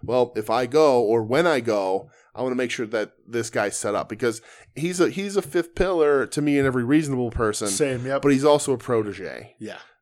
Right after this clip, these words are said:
Speaker 1: Uh, because he's
Speaker 2: He,
Speaker 1: just a few years
Speaker 2: he
Speaker 1: behind
Speaker 2: falls in
Speaker 1: everybody.
Speaker 2: that, that,
Speaker 1: Right.
Speaker 2: that middle, like, just that weird in between.
Speaker 1: Right. You know, like, I, I don't know, five to ten years younger. Like, it's just,
Speaker 2: Yeah.
Speaker 1: it's right in there. Uh, so, you know, he's, uh, he's fantastic.
Speaker 2: Yeah.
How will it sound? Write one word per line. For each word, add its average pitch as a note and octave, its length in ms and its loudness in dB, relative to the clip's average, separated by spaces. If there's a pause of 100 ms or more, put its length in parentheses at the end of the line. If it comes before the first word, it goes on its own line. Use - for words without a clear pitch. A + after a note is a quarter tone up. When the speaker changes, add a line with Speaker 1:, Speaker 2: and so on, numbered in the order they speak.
(100)
Speaker 1:
Uh, G#2 400 0
because A#2+ 280 -4
he's A2+ 100 -2
Speaker 2:
He, A2 60 -2
Speaker 1:
just B2 140 -4
a A#2 60 -2
few D3+ 380 -6
years C#3+ 260 4
Speaker 2:
he C3 80 -2
Speaker 1:
behind D3 240 0
Speaker 2:
falls D3 220 4
in D3+ 120 0
Speaker 1:
everybody. C3 220 0
Speaker 2:
that, C3 400 -2
that, - 20 -4
Speaker 1:
Right. A#2 280 -8
Speaker 2:
that C3 160 -2
middle, B2+ 480 -4
like, A#2+ 260 -4
just A#2+ 160 -10
that B2+ 180 -2
weird C#3 240 0
in C3 140 -2
between. B2+ 360 -10
Speaker 1:
Right. - 300 0
You D3 120 -2
know, C3+ 160 2
like, B2 280 0
I, C#3 280 2
I D3+ 40 2
don't D#3+ 120 2
know, D#3 100 2
five D3 380 0
to D3 80 -8
ten D3+ 240 -4
years C#3+ 200 0
younger. C3+ 380 0
Like, A#2 240 -4
it's A2 160 -8
just, A#2+ 240 -4
Speaker 2:
Yeah. - 60 -8
Speaker 1:
it's A#2+ 200 -4
right C3 220 2
in B2+ 140 -2
there. A#2 420 -2 (400)
Uh, G2+ 480 0
so, G2+ 640 -2
you A2 100 -6
know, D2+ 220 -8 (200)
he's, A2 360 -8
uh, G2+ 380 -4 (380)
he's G#2+ 160 -14
fantastic. - 720 -10 (220)
Speaker 2:
Yeah. F2+ 240 -12